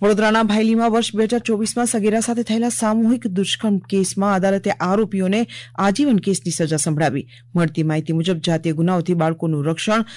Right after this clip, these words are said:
અધિનિયમ પોક્સો અદાલતે પાંચેય આરોપીને છેલ્લા શ્વાસ સુધી જેલમાં બંધ રાખવાની સજા તેમજ તમામને પચાસ પચાસ હજાર રૂપિયાનો દંડ કર્યો છે, જ્યારે પીડિતાને દસ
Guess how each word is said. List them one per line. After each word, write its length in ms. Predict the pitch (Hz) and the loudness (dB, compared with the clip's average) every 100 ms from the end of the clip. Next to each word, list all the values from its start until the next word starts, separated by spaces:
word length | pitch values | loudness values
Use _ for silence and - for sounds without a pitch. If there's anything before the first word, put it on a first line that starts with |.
| - - | -12 -2
અધિનિયમ 480 | 202 226 226 254 | 2 4 4 2
પોક્સો 360 | 240 214 - 220 | 2 0 0 0
અદાલતે 460 | 196 202 202 214 226 | 2 2 2 2 0
પાંચેય 460 | 214 185 180 208 | 0 -2 0 0
આરોપીને 420 | 180 180 175 180 | 0 0 0 -2
છેલ્લા 260 | 170 180 170 | -2 -2 -2
શ્વાસ 260 | 160 170 160 | -2 -2 -2
સુધી 260 | 170 170 | -2 -2
જેલમાં 300 | 170 170 165 | 0 0 0
બંધ 160 | 160 156 | 0 0
રાખવાની 320 | 156 160 156 | 0 -2 -2
સજા 260 | 170 165 185 | 0 0 0
તેમજ 420 | 180 185 208 208 - - - | 0 0 0 0 -6 -18 -2
તમામને 380 | 202 220 240 240 | 2 4 4 2
પચાસ 420 | 214 185 190 175 | 0 -2 -2 -2
પચાસ 300 | 185 202 202 | -2 -4 -2
હજાર 180 | 185 170 | -2 -2
રૂપિયાનો 300 | 170 165 151 | 0 -2 -2
દંડ 220 | 151 147 | -2 -2
કર્યો 220 | 156 170 | -2 -2
છે, 160 | 180 220 | 0 0
જ્યારે 240 | 185 156 | 0 -2
પીડિતાને 640 | 151 156 160 170 202 220 - - - | -2 -4 -2 0 2 0 -4 -18 -10
દસ 200 | 180 214 | 0 0